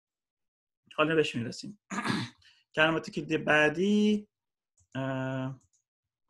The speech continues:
فانکشن ها هستن. فانکشن ها در حقیقت یک کلمه کلیدی هست که یک ورودی داره و یک خروجی داره. اه، و اون، اون خروجی رو ما می‌تونیم بگیریم و ازش استفاده بکنیم. برای مثال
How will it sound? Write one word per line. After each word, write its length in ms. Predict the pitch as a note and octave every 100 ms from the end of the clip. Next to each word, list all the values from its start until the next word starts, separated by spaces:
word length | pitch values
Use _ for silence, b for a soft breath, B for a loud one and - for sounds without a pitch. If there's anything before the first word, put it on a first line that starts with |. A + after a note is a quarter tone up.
| _ _ -
فانکشن 480 | D3+ C#3+ C#3+ D3 C#3+
ها 60 |
هستن. 400 | B2 A2 - G#3+
فانکشن 440 | - - A#3+ B3+ A3+
ها 140 | A3
در 220 | G3 D#3
حقیقت 560 | D3 D3+ D3 F3 D#3+ D3
یک 120 | F3
کلمه 260 | D3+ C3+ C3+
کلیدی 340 | - C3+ D#3+
هست 240 | F3+ E3+
که 80 | -
یک 220 | C3+ E3
ورودی 360 | C3 C3 B2+ F3
داره 460 | F3 C3 D3 G#3 - _ _ _ _ _ _ -
و 100 | C3
یک 120 | E3+
خروجی 420 | G3+ C#3+ C3 B2+ A#2+
داره. 380 | A2 A2 A#2 _ _ _ _ _ _ _ _ _ C4+
اه، 580 | A#2+ A#2+ A#2+ A#2+ A#2+ A#2 _ _ _ _ _ -
و 60 | C#3+
اون، 180 | E3+ G3+ - -
اون 100 | -
خروجی 400 | G3 D#3 C#3+ D#3+
رو 60 | F#3
ما 80 | F#3+
می‌تونیم 380 | - F#3 F3 - - A#2+
بگیریم 480 | E3 G#3+ G#3 G3 F3 D#3+
و 40 | E3 E3+ E3+ -
ازش 220 | C#3 C#3
استفاده 520 | - - C3 C3 B2 A#2
بکنیم. 320 | - A2 G#2+
برای 240 | A#2 B2+
مثال 520 | C3+ A#2 - C#3 C#3